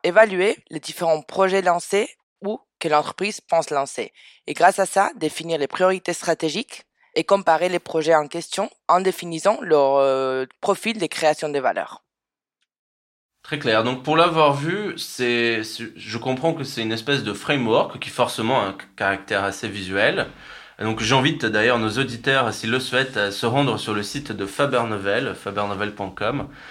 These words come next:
Speaker 2: Dans notre partie publication, on se trouveront des exemples de cette value wheel en images. Donc, ma prochaine question, c'est, ce qui aide aussi, c'est de l'avoir appliquée, bien sûr.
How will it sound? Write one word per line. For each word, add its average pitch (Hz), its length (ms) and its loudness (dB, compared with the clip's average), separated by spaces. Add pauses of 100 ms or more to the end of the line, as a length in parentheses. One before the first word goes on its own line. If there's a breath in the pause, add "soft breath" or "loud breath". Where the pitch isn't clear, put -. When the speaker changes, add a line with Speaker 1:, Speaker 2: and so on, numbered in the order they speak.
(160 loud breath)
Speaker 2:
Dans 107 100 -4
notre 113 240 -2
partie 110 320 -2
publication, 147 760 -2
on 160 80 0
se - 140 -6
trouveront 123 640 0 (160)
des 120 220 2
exemples 123 480 0
de 104 300 0
cette 120 260 -2
value 107 240 -2
wheel 123 240 0
en 107 100 -2
images. - 540 -6 (680 soft breath)
Donc, 165 240 -2
ma 170 120 2
prochaine 185 300 -4
question, 226 380 -2
c'est, 131 280 2
ce - 140 -10
qui 175 100 -2
aide 196 160 2
aussi, 160 380 -2
c'est 117 380 -6
de 117 240 2
l'avoir 123 600 2
appliquée, 160 540 0
bien 139 240 -2
sûr. 98 400 -8